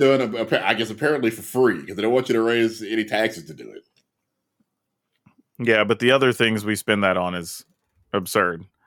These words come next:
Speaker 1: Yeah. Now, if the, if the football team needs a new stadium, hey, immediately, you know,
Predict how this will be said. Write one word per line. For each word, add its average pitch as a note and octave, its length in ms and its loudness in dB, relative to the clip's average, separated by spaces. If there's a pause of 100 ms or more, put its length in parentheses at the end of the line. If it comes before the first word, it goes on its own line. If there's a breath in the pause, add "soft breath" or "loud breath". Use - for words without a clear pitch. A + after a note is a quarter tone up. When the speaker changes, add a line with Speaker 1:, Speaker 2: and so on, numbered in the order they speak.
(220)
Speaker 1:
Yeah. D2+ 260 -14 (580)
Now, G2+ 120 0
if A2 80 0 (220)
the, B2+ 60 -2
if B2+ 100 0
the C3 60 -8
football E3+ 360 4
team D#3+ 200 2
needs D3 120 0
a C#3 40 0
new C3+ 120 2
stadium, C3 440 2
hey, A#2 200 2
immediately, G#2 680 0
you G2+ 80 -8
know, F2+ 260 -8